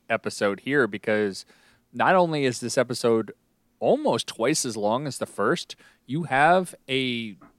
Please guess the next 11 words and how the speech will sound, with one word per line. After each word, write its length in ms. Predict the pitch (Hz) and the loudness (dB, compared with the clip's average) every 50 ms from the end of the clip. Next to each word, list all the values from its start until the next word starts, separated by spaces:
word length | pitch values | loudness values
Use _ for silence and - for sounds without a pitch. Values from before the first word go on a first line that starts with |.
| _ _ _ | _ _ _
full 400 | - - - - 117 127 143 135 | -20 -20 -8 -2 -2 0 0 2
story. 580 | - - - - - 113 127 180 147 92 92 90 | 0 0 0 0 0 0 0 0 0 -2 -4 -4
Like, 260 | 95 98 104 104 - | -4 -4 -4 -4 -4
the 80 | - | -6
first 280 | - - 143 156 151 - | -2 0 0 0 2 0
episode 460 | 151 127 - 127 - 135 123 117 101 | -2 -2 -2 -2 -2 0 0 0 -2
felt 240 | - - 131 131 98 | -2 0 0 0 0
like 260 | 120 120 117 - - | 0 -2 -4 -4 -4
it 120 | 120 107 98 | -6 -6 -6
was 300 | 117 120 113 101 - - | -6 -6 -6 -8 -10 -12
lacking 880 | 98 104 98 101 104 110 117 131 139 - - 120 113 110 107 107 101 | -16 -16 -12 -8 -6 -2 0 -2 -2 -2 -4 -6 -6 -6 -6 -10 -12